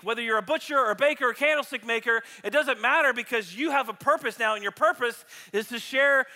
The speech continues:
your rescue story with your coworkers, with your neighbors, with your coaches, with your teammates, with your classmates. They want to hear the story because they're looking for something. They're trying all kinds of things, hoping that's gonna fill their need.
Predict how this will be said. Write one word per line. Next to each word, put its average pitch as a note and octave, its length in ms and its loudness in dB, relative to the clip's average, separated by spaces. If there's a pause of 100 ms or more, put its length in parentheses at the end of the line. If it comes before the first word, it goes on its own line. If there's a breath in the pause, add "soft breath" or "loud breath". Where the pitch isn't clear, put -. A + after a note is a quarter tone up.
(140 loud breath)
your B3 180 0
rescue B3+ 400 0
story A3 540 -2
with A3 180 -8
your A#3+ 80 0
coworkers, B3+ 640 0
with G#3 140 -6
your G#3 100 0
neighbors, A#3 560 -2
with G#3+ 100 -12
your G#3 120 -4
coaches, C#4 500 -2 (260 loud breath)
with G3+ 120 -8
your A3 80 -6
teammates, C#4+ 420 -2
with A3 80 -14
your G#3 100 -2
classmates. B3+ 920 -2 (1800)
They D#4+ 160 2
want F4+ 160 4
to C#4 80 2
hear E4 220 4
the C4 80 -2
story D#4 400 0
because C4+ 240 -4
they're D4+ 120 0
looking E4+ 280 2
for E4 120 -6
something. F#3 440 -4 (1500)
They're E4 100 2
trying D#4 420 4
all D4+ 220 6
kinds D#4+ 380 0
of C4+ 100 -10
things, B3+ 340 -4 (220 loud breath)
hoping C#4+ 380 2
that's C#4+ 260 2
gonna C#4 180 0
fill C#4 280 -2
their A#3+ 180 0
need. C4+ 320 -4